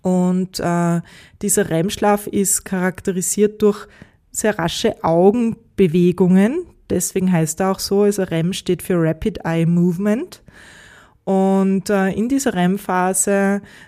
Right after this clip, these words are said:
ähm, verl-, verlieren wir auch die Muskelspannung und, ähm,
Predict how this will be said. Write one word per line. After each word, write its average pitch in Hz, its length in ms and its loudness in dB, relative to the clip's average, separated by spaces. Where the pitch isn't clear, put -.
ähm, 175 600 2
verl-, 214 960 -2
verlieren 233 720 4
wir 226 180 6
auch 220 140 2
die 214 60 2
Muskelspannung 233 1120 0
und, 208 680 -2
ähm, 196 600 -2